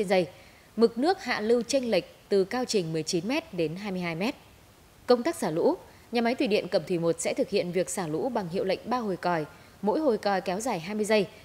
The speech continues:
và cách nhau mười giây trước ba mươi phút khi tích hoặc xả nước. Đề nghị Ủy ban nhân dân các huyện Cẩm Thủy, Vĩnh Lộc, Yên Định, Thiệu Hóa và Ủy ban nhân dân các xã thông báo khẩn cho nhân dân và các thôn nằm dọc bờ sông Mã có kế hoạch chủ động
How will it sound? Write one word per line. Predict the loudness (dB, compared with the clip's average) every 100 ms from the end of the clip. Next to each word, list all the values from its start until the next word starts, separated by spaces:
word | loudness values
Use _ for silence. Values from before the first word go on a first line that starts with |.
| -10
và | -2 0
cách | 0 -2 -4
nhau | -6
mười | -2 -2
giây | 2 2 2
trước | -2 -4
ba | -2 -2
mươi | -2
phút | -4 -4
khi | -4 -2
tích | -2 -4
hoặc | -8 -6
xả | -6 0
nước. | 2 2 -2 -20 -20 -20 -20 -20 0
Đề | 4 6
nghị | 4
Ủy | 2
ban | 2 0
nhân | 0
dân | 0 0
các | 0
huyện | 6 4 4
Cẩm | 0 0
Thủy, | 2 0 0
Vĩnh | -2 0
Lộc, | 0 0
Yên | -2 2
Định, | 2 0 -2
Thiệu | -2
Hóa | 0 -2 -2 -6 -16 -10
và | -2 0
Ủy | 2 0
ban | -2
nhân | 0
dân | -2
các | -2 -4
xã | -2 0 -2 -8 -20 -2
thông | 0 2
báo | 0
khẩn | 2 2 2 -2
cho | -4
nhân | -4
dân | 0 0 0 -6 -6
và | -2 0
các | -2 -2
thôn | 0 0 -2
nằm | -4 -2
dọc | -2 0
bờ | 0 0
sông | 0 -2
Mã | -2 -2 -6 -12 -8 -2
có | 0
kế | 0
hoạch | -2 -2
chủ | 0
động | 2 0